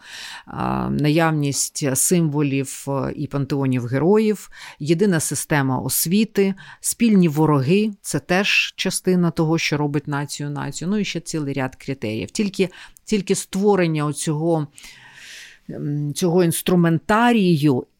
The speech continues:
такого, який би був прийнятний, хоча б, повторюся, для більшості населення, дозволить нам вибудувати наше саморозуміння, нашу модель існування, ну і с-, хоча б якось спрогнозувати майбутнє.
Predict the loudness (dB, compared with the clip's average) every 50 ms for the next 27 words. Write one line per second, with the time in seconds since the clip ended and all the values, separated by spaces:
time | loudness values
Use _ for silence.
0 | -20 -4 -4 -4 -4 _ 4 4 4 6 4 2 2 2 0 0 2 2 2 4
1 | 2 0 0 4 2 2 2 0 _ 0 2 2 4 4 4 4 4 2 0 0
2 | _ -4 -4 -4 -2 -4 -4 -2 0 0 0 0 -2 -8 -8 -4 -2 -2 -2 -2
3 | -4 -6 -4 -4 -4 -4 -4 -8 -8 -10 -12 -10 -10 -8 -8 -6 -6 -6 -6 -6
4 | -6 -6 -6 -6 -6 -4 -2 0 0 0 -2 -2 -2 -2 -2 -2 0 -2 0 0
5 | 0 -2 -2 -4 -4 -6 -4 -4 -4 -2 -2 -2 -2 -4 -6 -6 -6 -4 -4 -4
6 | -4 -4 -4 -4 -4 -2 0 0 0 0 0 0 -2 -2 -4 -4 -4 -2 -2 -2
7 | 0 2 0 2 0 -2 -4 -4 -4 -4 -2 0 0 0 2 2 2 2 2 0
8 | 0 0 0 -2 -4 -10 -8 -8 -6 -2 -2 -2 -2 0 -2 -2 -4 -2 -4 -4
9 | -4 -4 -6 -6 -8 -10 -6 -6 -6 -4 -4 -6 -6 -6 -4 -6 -6 -4 -6 -8
10 | -6 -6 -8 -8 -8 -10 -8 -8 -8